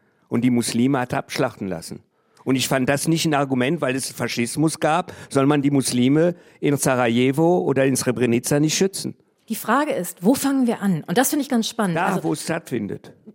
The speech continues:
Speaker 2: Nein, warten
Speaker 1: Doch.
Speaker 2: wir, halt, Sekunde, <laughs> einen Satz kurz ausreden lassen. Warten wir, bis es dazu kommt, dass sich Menschen abschlachten, oder wollen wir gucken, dass wir früher intervenieren, dass es nicht dazu kommt? Ich will überhaupt nicht sagen, in einer Krise müssen wir sagen, nö, da, da,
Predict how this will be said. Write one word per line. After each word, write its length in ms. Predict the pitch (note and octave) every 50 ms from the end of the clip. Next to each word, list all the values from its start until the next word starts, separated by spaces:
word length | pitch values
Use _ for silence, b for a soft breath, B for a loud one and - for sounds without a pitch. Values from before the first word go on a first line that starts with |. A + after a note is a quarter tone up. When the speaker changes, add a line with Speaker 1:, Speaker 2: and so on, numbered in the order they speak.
| _ _ -
Speaker 2:
Nein, 340 | G#3 A3 A3+ G#3 F#3 - - _
warten 440 | - E3+ F3+ F#3+ A#3 D4 E4 - E4
Speaker 1:
Doch. 120 | D#4 - D#4
Speaker 2:
wir, 100 | D4 A#3 - - - - _ - F3
halt, 140 | - G#3+ -
Sekunde, 260 | G#3+ G#3 A#3+ F#3+ E3+ -
<laughs> 40 |
einen 760 | G#3+ B3 B3 D4+ - - B3+ G#3+ A3 - - - D4+ G4+ G4+
Satz 160 | G4 F4+ -
kurz 140 | - F4+ -
ausreden 340 | A3 A3 A3+ - F#3+ F3+ F3
lassen. 200 | D#3 D#3+ - G3 B B B B B B B
Warten 420 | - G3+ A3 C4 D#4+ E4+ - E4+ D4+
wir, 140 | E4 E4 D#4 D#4+ - - - _ _ _ _
bis 220 | C#4 E4 D#4+ -
es 160 | - E4 -
dazu 260 | - C#4 C4 C4 - A3+
kommt, 280 | - A3 A#3 C4+ C#4
dass 100 | C4+ A#3+
sich 120 | - G#3+ -
Menschen 280 | A3 G#3+ G#3 - - -
abschlachten, 680 | - - - - - C#4 C#4 - - - C#4+ C#4+ C#4 B B B B _
oder 420 | - A#3+ A#3 C#4 C4+ C4+ C4 B3+ - -
wollen 320 | G3 F#3 G3+ A3+ A#3+ A#3+
wir 60 | A#3
gucken, 280 | A#3 - B3+ A#3+ - A3+
dass 180 | G#3+ G#3 -
wir 100 | G#3+ G3
früher 420 | F#3 - - - B3+ B3 C4+ B3+ -
intervenieren, 480 | - G#3 G#3 G3+ G3 G#3 G#3 G3+ G3+
dass 200 | F#3+ G3+ G3 -
es 140 | G#3+ G3 -
nicht 180 | G3 F#3+ - -
dazu 240 | F#3 F3 - - E3+
kommt? 280 | - - E3+ D3 B B B B
Ich 120 | - B3 A3+
will 100 | A3 B3+
überhaupt 420 | A#3+ A3+ A3 F#3+ D4+ F#4+ F4+ - D4+
nicht 160 | C#4+ - -
sagen, 260 | A#3+ A3 A3 A3 G#3+ B B B B
in 160 | - C4 C4 -
einer 200 | - A3 A3 A3
Krise 340 | - - A3+ A#3 A#3+ A3+ A3
müssen 260 | G#3+ G#3 G#3 - G#3+
wir 80 | G3 F#3+
sagen, 440 | F3 F#3 F3 F3 F3 F3 F3 E3+ -
nö, 200 | G#3+ G#3+ G#3+ F3+
da, 200 | - D3+ D3+ D#3
da, 300 | - - D3+ D3+ D#3 A2+